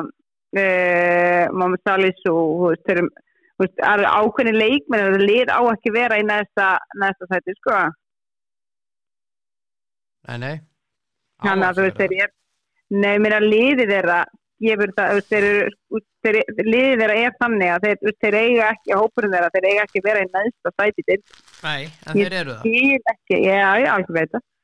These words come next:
Speaker 2: <laughs>
Speaker 1: Notting-, Nottingham Forest, eins og þeir komu sér upp í fimmtánda.
Speaker 2: Já,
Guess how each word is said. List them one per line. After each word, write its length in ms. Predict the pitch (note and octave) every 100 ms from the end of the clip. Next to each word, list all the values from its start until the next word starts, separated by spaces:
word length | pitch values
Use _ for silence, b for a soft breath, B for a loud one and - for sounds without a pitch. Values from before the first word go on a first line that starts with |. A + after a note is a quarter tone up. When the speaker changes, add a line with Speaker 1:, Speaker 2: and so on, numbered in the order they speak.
| _ _ G3
Speaker 2:
<laughs> 260 | F#3 D#3+ _ _
Speaker 1:
Notting-, 400 | A3+ G#3+ A3 A3+ -
Nottingham 480 | - A#3 A3 B3 A#3+
Forest, 300 | B3 B3+ A#3
eins 120 | A3
og 160 | G#3+ A#3
þeir 120 | B3+
komu 240 | - G#3+
sér 180 | G3+ G#3
upp 80 | G3
í 60 | G3+
fimmtánda. 400 | G3+ A3 G#3 D4+ - - _ _ _ _ _
Speaker 2:
Já, 200 | F3+ A3+